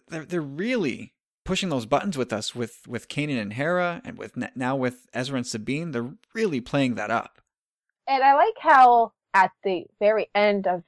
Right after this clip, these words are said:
Speaker 2: the, the whole, uh, one, two, Ezra and Sabine share a little nod or stare or whatever you call it. And I was like, "Aw, <laughs> so cute."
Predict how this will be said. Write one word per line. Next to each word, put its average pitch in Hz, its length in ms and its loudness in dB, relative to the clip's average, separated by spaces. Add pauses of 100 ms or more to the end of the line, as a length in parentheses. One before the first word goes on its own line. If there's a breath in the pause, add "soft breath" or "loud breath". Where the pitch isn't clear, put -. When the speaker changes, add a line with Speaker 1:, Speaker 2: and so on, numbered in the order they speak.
Speaker 2:
the, 165 400 6 (340)
the 220 140 8
whole, 190 680 6 (220)
uh, 170 280 6
one, 196 360 4 (100)
two, 175 380 6 (1000)
Ezra 262 540 8
and 214 240 0 (260)
Sabine 214 340 2
share 208 400 8
a 202 60 8
little 185 280 8
nod 185 640 8
or 151 220 4
stare 151 440 2
or 143 60 0
whatever 160 300 -4
you 143 160 0
call 156 300 6
it. - 160 6
And 208 80 4
I 220 40 2
was 202 80 2
like, 202 220 4
"Aw, 277 600 8 (180)
<laughs> - 180 -20
so 440 220 8
cute." 311 460 8